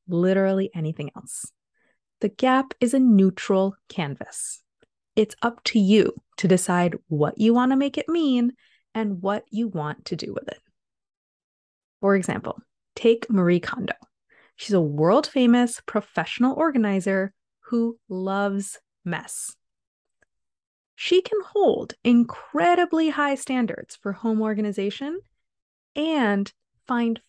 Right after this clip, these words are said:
fun and enjoyment in the process of cleaning up a home because she has a fun and enjoyable relationship with the gap.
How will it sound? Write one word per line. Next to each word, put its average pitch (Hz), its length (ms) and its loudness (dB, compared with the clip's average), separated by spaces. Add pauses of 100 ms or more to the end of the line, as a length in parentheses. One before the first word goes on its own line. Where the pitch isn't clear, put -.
fun 285 440 -4 (120)
and 202 140 -6
enjoyment 233 920 -2
in 202 140 -4
the 190 200 -8
process 233 760 -4
of - 200 -14
cleaning 175 480 -2
up 156 180 -6
a 156 40 -6
home - 380 -12 (920)
because 226 840 2 (340)
she - 200 2
has 240 160 2
a 208 100 2
fun 277 480 0
and 302 160 -2
enjoyable 196 680 2
relationship 190 1040 -4 (100)
with 175 400 -4 (280)
the 185 80 -12
gap. - 340 -14